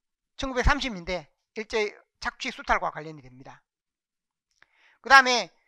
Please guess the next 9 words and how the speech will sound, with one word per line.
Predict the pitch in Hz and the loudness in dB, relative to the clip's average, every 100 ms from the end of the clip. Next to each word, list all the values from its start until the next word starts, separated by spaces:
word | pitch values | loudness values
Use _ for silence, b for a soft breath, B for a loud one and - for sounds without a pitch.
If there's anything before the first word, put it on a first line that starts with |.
| _ _ - | _ _ 2
그 | 220 | 6
아래 | 247 277 | 8 6
보면 | 233 226 208 | 2 0 -2
이청준의 | 220 247 285 269 277 247 | -6 -6 -4 -4 -6 -6
잔인한 | 208 185 190 208 220 | -2 -4 0 -2 0
도시 | 277 - 139 - | -4 -6 -12 -20
마찬가지입니다. | - - 180 202 202 143 131 - - | -14 -12 -10 -10 -12 -18 -20 -20 -14
이 | 285 | -10
부분도 | 311 294 214 226 185 127 | -8 -6 2 4 4 -2